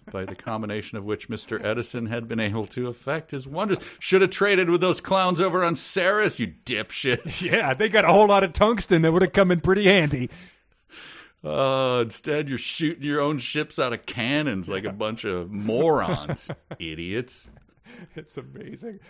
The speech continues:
Speaker 1: You
Speaker 2: Just
Speaker 1: guys
Speaker 2: a
Speaker 1: want some nickel? Like,
Speaker 2: Yeah.
Speaker 1: nah, we'll take your women instead.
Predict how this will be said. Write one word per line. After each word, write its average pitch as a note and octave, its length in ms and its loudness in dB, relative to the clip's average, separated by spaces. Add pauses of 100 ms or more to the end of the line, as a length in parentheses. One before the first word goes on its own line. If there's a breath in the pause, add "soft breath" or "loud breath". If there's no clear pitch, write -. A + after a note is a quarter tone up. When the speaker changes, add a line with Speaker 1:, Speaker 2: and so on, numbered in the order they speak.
(180 soft breath)
Speaker 1:
You - 120 -10
Speaker 2:
Just B2 40 -8
Speaker 1:
guys D#3 200 -2
Speaker 2:
a - 40 -8
Speaker 1:
want E3+ 300 -4
some C3+ 360 0
nickel? G#3 680 0
Like, A#2 160 0
Speaker 2:
Yeah. D3 100 -4
Speaker 1:
nah, E3 400 0
we'll E3+ 200 -2
take F#3+ 280 -4
your D3 160 -2
women C3 380 0
instead. G2 680 -2